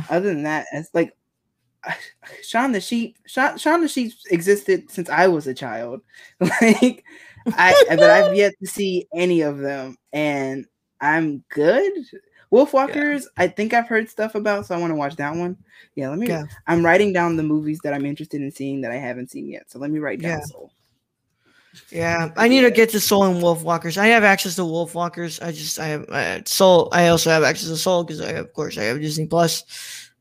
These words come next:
Speaker 2: But, um, yeah, I need to get to watching those. <sighs> Best cinematography, we've got, uh,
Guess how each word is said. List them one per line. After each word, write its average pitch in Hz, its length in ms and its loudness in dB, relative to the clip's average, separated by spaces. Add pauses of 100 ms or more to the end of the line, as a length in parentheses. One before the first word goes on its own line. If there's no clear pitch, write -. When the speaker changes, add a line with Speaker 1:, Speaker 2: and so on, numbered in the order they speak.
(340)
Speaker 2:
But, 170 240 4
um, 151 400 6
yeah, 165 300 6
I 170 100 4
need 180 140 6
to 165 180 6
get 160 200 2
to 160 100 -2
watching 156 320 -6
those. - 320 -8 (1120)
<sighs> - 340 -4
Best 302 300 4
cinematography, 277 720 2 (960)
we've 226 240 2
got, 233 320 6
uh, 190 260 2